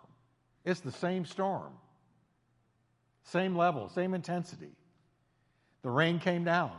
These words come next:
streams rose, winds blew, and beat against that house. And it fell. It fell with a great crash,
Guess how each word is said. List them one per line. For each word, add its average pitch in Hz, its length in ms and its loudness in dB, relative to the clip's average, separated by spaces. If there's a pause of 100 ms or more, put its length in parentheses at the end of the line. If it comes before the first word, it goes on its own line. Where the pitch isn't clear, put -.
(260)
streams 170 440 2
rose, 156 360 6 (180)
winds 151 320 2
blew, 147 340 4 (420)
and 127 300 2 (680)
beat 226 360 4
against 127 500 0 (100)
that 156 260 6
house. 151 680 0 (1600)
And 156 140 4
it 156 120 2
fell. 156 800 4 (920)
It 151 300 0
fell 208 680 4 (880)
with 123 160 -2
a 117 120 2 (140)
great 170 480 2
crash, - 480 -12